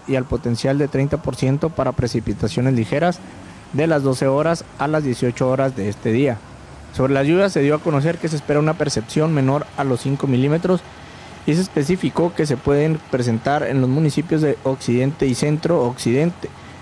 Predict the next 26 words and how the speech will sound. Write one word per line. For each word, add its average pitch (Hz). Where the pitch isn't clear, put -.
así 120
como 139
en 139
la 123
capital, 151
Madera, 143
Temozachi, 143
Guerrero, 139
Cuauhtémoc, 139
General 120
Trías, 151
Santa 123
Isabel, 135
Namiquipa, 156
Bachíniva, 143
Ahumada 131
y 151
Buenaventura. 131
De 120
igual 139
manera 165
se 175
presentó 135
en 139
la 147
capital 143